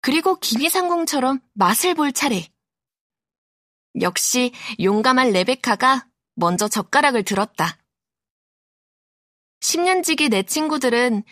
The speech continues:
그 전부터 젓가락 사용법쯤은 이미 터득해놓은 터였다. 레베카를 따라 나와 마리아도 하나씩 음식을 먹었다. 생각보다 맛있어서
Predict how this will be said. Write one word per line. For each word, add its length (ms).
그 160
전부터 680
젓가락 460
사용법쯤은 1000
이미 300
터득해놓은 640
터였다. 560
레베카를 640
따라 400
나와 400
마리아도 680
하나씩 480
음식을 400
먹었다. 560
생각보다 560
맛있어서 680